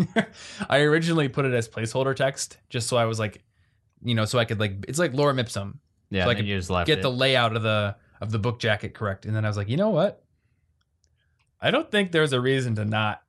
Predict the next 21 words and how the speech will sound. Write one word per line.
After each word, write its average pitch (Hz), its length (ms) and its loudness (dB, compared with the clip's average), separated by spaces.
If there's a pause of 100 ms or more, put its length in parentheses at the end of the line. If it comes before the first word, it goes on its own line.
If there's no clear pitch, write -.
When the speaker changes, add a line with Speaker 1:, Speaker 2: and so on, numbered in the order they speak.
(180)
Speaker 1:
have 107 360 -2
that 101 160 -2
on 95 220 -6
there." 95 340 -10
Like, 135 160 -2
who 196 220 2
honestly 127 960 0
Speaker 2:
Well, 117 160 -4
Speaker 1:
reads 113 160 2
Speaker 2:
raccoons, 120 380 2
Speaker 1:
the 117 140 2
whole 117 420 2
Speaker 2:
obviously. 92 140 0
Speaker 1:
book 107 260 -4
jacket? 107 560 -4 (160)
Speaker 2:
The 104 80 -6
raccoon 107 500 0
probably 87 460 -2
is 82 100 -6
going 87 300 -4
to. 85 100 -8